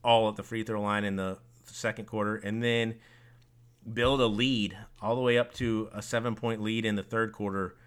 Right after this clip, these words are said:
but then find themselves down five in the fourth quarter. Um, it's hard to be continuously digging yourself out of those sort of holes, and it's exhausting. And the Hawks are not at full strength. No teams are at full strength at this point in the season,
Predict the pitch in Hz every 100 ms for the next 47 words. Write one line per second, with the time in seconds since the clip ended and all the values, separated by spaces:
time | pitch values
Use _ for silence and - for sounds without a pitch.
0 | - - _ 110 95 123 117 107 113 117
1 | 113 110 113 107 104 104 107 104 - 104
2 | 95 95 - 104 101 92 - 101 92 -
3 | 92 82 - - - - 95 95 90 90
4 | _ _ 113 - 147 156 139 113 110 104
5 | - 135 131 123 120 110 110 110 110 104
6 | 110 101 101 104 101 98 - - - _
7 | _ 107 104 - 110 98 - 101 101 98
8 | 92 92 90 95 104 - 107 98 120 156
9 | - 76 78 - 92 98 92 98 95 113
10 | - 101 101 104 104 113 104 - 110 107
11 | - - - - 101 104 110 104 101 98
12 | - 107 98 - 104 98 95 98 - 104
13 | 101 95 - 104 98 104